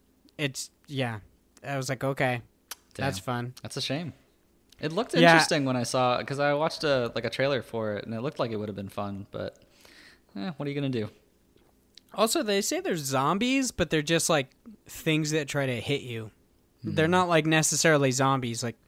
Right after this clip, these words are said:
Speaker 1: I feel like a zombie is an undead creature,
Speaker 2: Mm-hmm.
Speaker 1: and these things are just aliens.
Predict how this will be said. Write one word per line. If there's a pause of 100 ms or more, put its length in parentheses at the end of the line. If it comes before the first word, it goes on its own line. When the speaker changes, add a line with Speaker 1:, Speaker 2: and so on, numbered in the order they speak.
(840)
Speaker 1:
I
feel
like
a
zombie
is (260)
an
undead
creature,
Speaker 2:
Mm-hmm.
Speaker 1:
and
these
things
are
just (720)
aliens.